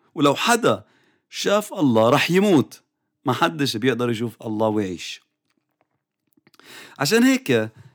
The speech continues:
كنا محتاجين يسوع. يسوع هو الله الظاهر في الجسد، يعني في شخص يسوع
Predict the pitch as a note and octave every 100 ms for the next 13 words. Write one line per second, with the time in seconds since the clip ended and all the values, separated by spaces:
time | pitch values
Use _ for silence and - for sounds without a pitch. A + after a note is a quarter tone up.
0 | _ - G#3 F#3+ F3+ - - E3 C#3+ E3
1 | G#3+ E3 A2+ G2 - G2+ E2+ - _ _
2 | _ _ _ _ _ - D#3 D#3 A3+ A#3+
3 | D#3+ A#2 _ - _ _ - G#3 G#3 F#3+
4 | - D#3 C3+ D3+ E3+ D#3+ - B2+ G#2+ D3
5 | D#3 D3+ B2 D3 A#2+ D3+ D3+ - E2+ _
6 | _ C3 D#3 C#3+ A2+ G2 F2+ - - _
7 | - D#3+ D3 B3+ - - - D#3 D3+ -
8 | E3+ F3 E3